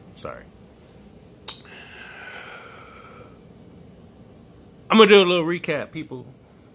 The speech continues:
Ill Will versus T-Top. Gnome Eight. Had to watch it. You know what I mean? Been watching battles,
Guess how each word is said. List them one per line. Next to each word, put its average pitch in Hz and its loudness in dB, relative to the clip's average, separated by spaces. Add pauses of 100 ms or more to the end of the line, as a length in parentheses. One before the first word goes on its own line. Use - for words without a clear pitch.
(480)
Ill 170 6
Will 160 0
versus 139 -2
T-Top. 135 -2 (760)
Gnome 117 -4
Eight. 117 -6 (800)
Had 98 -10
to 101 -4
watch 123 -2
it. - -18 (720)
You 92 -12
know 95 -8
what 95 -8
I - -8
mean? 98 -6
Been 95 -10
watching 98 -6
battles, 98 -4